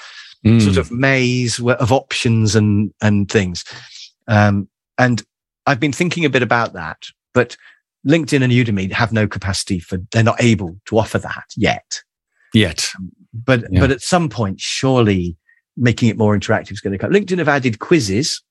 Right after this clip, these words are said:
Speaker 2: um, but, you know, but that's not that much of a big deal. So they're, they're quite traditional, really, in the way they work. They're, they're interested in just doing really high quality traditional video courses.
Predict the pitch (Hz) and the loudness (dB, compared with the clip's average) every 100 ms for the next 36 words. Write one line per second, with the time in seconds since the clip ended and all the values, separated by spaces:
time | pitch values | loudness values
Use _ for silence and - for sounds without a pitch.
0 | _ _ _ - - - 117 113 110 120 | _ _ _ -20 -20 -6 0 2 4 0
1 | - 156 113 95 117 - - - 127 120 | -2 0 0 0 0 -2 -4 -4 0 2
2 | 110 - _ _ - 135 110 98 101 87 | 2 -2 _ _ -4 -4 -4 -8 -6 -4
3 | 90 95 85 147 156 - 202 214 202 156 | -4 -4 -2 0 2 2 0 0 -2 -2
4 | 110 _ - 131 139 - - 101 90 87 | -4 _ -4 0 0 0 -2 0 0 0
5 | 85 95 92 90 85 82 85 135 139 - | -2 -2 -2 -2 -4 -6 -2 -2 -2 -8
6 | - 156 180 151 135 123 110 - 104 101 | 0 2 2 0 -2 -2 -2 0 0 4
7 | 123 127 117 104 107 - - 98 92 - | 4 4 2 0 -2 -4 -2 0 0 2
8 | 92 - 98 - 95 92 92 _ _ 110 | -2 0 -2 -2 -2 -2 -4 _ _ 0
9 | 98 85 - - - - - | 2 0 -6 -12 -12 -14 -16